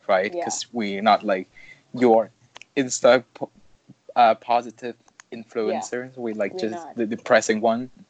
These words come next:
Speaker 2: Yeah, we're the depressing that nobody cares about <laughs>
Speaker 1: Okay.
Speaker 2: ones. But, I mean, like, more than expecting, uh, things, I was just missing the place. I was just missing the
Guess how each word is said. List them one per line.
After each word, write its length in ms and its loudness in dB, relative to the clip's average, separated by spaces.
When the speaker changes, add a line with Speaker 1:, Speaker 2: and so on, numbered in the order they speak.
Speaker 2:
Yeah, 140 -8
we're 300 -10
the 180 -12
depressing 720 -14
that 140 -14
nobody 500 -14
cares 240 -10
about 300 -12
<laughs> 20 -14
Speaker 1:
Okay. 340 -8
Speaker 2:
ones. 420 -12
But, 240 -8
I 80 -6
mean, 200 -6
like, 200 -10
more 340 -4
than 380 -12
expecting, 680 -14
uh, 280 -16
things, 320 -14
I 140 -10
was 180 -12
just 200 -20
missing 380 -18
the 80 -14
place. 380 -14
I 60 -8
was 220 -14
just 200 -20
missing 400 -20
the 80 -20